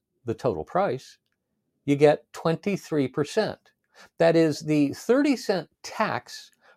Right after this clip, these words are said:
represents twenty-three percent of the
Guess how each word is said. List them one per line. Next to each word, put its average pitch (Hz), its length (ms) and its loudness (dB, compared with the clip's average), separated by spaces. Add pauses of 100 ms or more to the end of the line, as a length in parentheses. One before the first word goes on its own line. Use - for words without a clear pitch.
represents 165 760 2
twenty-three 214 760 -2
percent 143 560 -4
of 143 220 0
the 151 160 -4